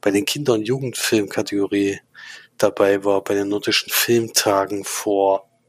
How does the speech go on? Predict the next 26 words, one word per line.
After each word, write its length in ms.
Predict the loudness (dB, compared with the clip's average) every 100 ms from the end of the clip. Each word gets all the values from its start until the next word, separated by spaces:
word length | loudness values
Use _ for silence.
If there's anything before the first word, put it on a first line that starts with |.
| _ _ -4
ja, 180 | 0 2
ist 120 | 0
schon 180 | 0 0
ein 20 |
bisschen 240 | 0 0
länger, 240 | 0 0 -2
ich 100 | -2
glaub, 220 | -4 -4
drei 220 | 2 4
Jahren. 420 | 6 6 4 0 -8 _ _ _ _ -20 -20 -20 _ _ _ _ _ _ _ -2
Und 460 | 2 2 0 -2 -10 -14 _ _ _ _ _ _ -2
da 120 | 2
war 100 | 2
Marge 300 | 4 4 2 0
damals 320 | 0 -2 -4
nicht 200 | -6 -6
mit 120 | -4
drin. 260 | 0 2 4
Und 120 | 4
es 80 | 4
ist 180 | 4 2
so 100 | 2
ein 40 |
Fantasy-Film, 880 | 2 2 4 2 2 0 2 0 2
der 200 | 0 0
in 380 | -2 -4 -8